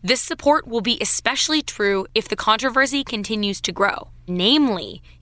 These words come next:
if there is evidence that Trump sought to withhold military aid to Ukraine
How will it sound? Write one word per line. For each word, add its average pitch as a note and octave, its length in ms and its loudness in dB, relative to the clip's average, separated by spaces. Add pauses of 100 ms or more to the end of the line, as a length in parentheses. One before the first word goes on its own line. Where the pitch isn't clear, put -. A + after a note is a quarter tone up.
if G#3 180 -4
there G#3+ 200 4
is C4 180 -2
evidence A#3+ 480 -2
that - 180 -6
Trump - 280 -4
sought - 360 2
to D4+ 120 0
withhold A3+ 520 -2
military A#3+ 580 0
aid F3+ 440 0
to A3 140 -4
Ukraine G#3 680 0